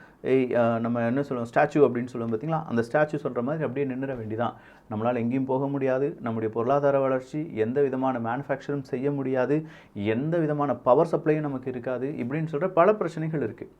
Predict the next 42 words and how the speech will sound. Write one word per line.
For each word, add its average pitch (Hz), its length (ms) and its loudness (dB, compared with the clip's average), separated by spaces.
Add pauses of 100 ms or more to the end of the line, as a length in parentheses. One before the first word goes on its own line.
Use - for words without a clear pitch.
(280)
So 175 360 8
உடனடியா 226 440 8
நம்மளால 165 240 2
என்ன 156 180 -2
செய்ய 151 200 0
முடியாது, 117 400 -4
ஃபாசில் 190 300 4
ஃபியூலை 139 360 -2
நிப்பாட்ட 160 320 0
முடியாது. 101 360 -2 (260)
அப்போ 202 260 4 (100)
phase 233 280 6
by 185 120 6
phase, 104 440 -2
ஃபர்ஸ்ட் 135 280 -2
ஃபேஸ்ல 139 220 0
என்னெல்லாம் 123 500 0
ஃபாசில் 120 300 -4
ஃபியூல்ஸை 117 300 -2
தடுக்க 113 300 0
முடியும், 104 420 -6 (300)
செகண்ட் 160 260 4
ஃபேஸ்ல 143 320 2
எப்படிலாம் 127 320 -2
ஃபாசில் 117 260 -2
ஃபியூல்ஸை 117 280 -4
தடுக்க 107 280 -4
முடியும், 107 320 -4
தேர்ட் 135 240 4
ஃபேஸ், 107 140 2 (100)
ஃபோர்த் 139 220 2
ஃபேஸ் 110 140 -6 (100)
இப்படின்னு 110 200 -6
சொல்லி 117 340 -4 (260)
பல 254 280 6
ஃபேஸ் 156 320 0
வழியாக 117 480 0
நம்ம 147 280 -6
ஃபாசில் 143 340 0
ஃபியூலை 131 340 0
ஒட்டுமொத்தமா 170 520 -2
என்ன 131 160 -4